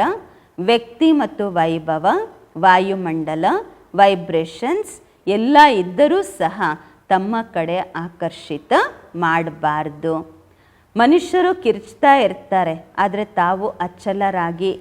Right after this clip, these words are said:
ಇರಿ. ಪ್ರಕೃತಿ, ಮಾಯೆ ಎಲ್ಲ ಲಾಸ್ಟ್ ತನ್ನ ರೂಪವನ್ನ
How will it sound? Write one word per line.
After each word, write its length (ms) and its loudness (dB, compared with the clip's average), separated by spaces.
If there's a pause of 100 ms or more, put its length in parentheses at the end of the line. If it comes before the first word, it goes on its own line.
(100)
ಇರಿ. 220 -4 (640)
ಪ್ರಕೃತಿ, 680 2 (200)
ಮಾಯೆ 420 0 (240)
ಎಲ್ಲ 160 4 (220)
ಲಾಸ್ಟ್ 680 0 (240)
ತನ್ನ 240 -2 (140)
ರೂಪವನ್ನ 540 -4